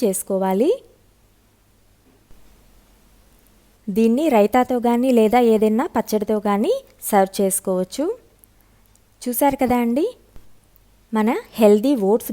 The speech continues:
బీట్రూట్ చీల రెడీ అయిపోయింది. చాలా సింపుల్గా చేసుకోవచ్చు. మీరు కూడా ఒకసారి ట్రై చేసి ఎలా ఉందో చెప్పండి. ఈరోజు రెసిపీ అప్పటికప్పుడు చేసుకునే సాఫ్ట్ ఊతప్పం. ఇంట్లో దోసపిండి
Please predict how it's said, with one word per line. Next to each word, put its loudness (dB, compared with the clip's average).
బీట్రూట్ -2
చీల 0
రెడీ 2
అయిపోయింది. -2
చాలా -2
సింపుల్గా -2
చేసుకోవచ్చు. -4
మీరు 0
కూడా -2
ఒకసారి -4
ట్రై 0
చేసి -2
ఎలా 0
ఉందో -2
చెప్పండి. -2
ఈరోజు -8
రెసిపీ -4
అప్పటికప్పుడు -6
చేసుకునే -6
సాఫ్ట్ -8
ఊతప్పం. -8
ఇంట్లో -2
దోసపిండి -4